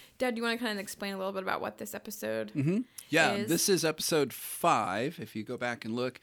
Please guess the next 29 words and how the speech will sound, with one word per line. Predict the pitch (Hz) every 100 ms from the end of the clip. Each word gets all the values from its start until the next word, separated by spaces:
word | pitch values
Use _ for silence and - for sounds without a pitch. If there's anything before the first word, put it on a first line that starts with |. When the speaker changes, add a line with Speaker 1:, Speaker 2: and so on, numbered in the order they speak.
| - - - -
Speaker 2:
and | 120 123 117 -
it's | 143 131 - 123
My | 123 139
Dad's | 131 127 110
Coat | - - 139 -
is | 123
the | -
title | 113 123 117 113
of | 110
it. | 131 135
And | 127
this | 185 -
episode, | 175 147 - 139 127 123 135
we | 127
talk | 123 127 127
about | 120 117 117 113 - - - - _
the | 131 127 135
idea | 131 135 143 151 131 123 120 _ _ -
of, | - 120 113 110 - - _
of | _
course, | - 143
this | - 170
podcast, | - - 156 135 139 123 127 - - -
you | 123
know, | 117 117 110 110 _ _ _ _ -
our, | 127 123 117 - _ _ _ _ -
kind | - 147
of | 117
our, | 110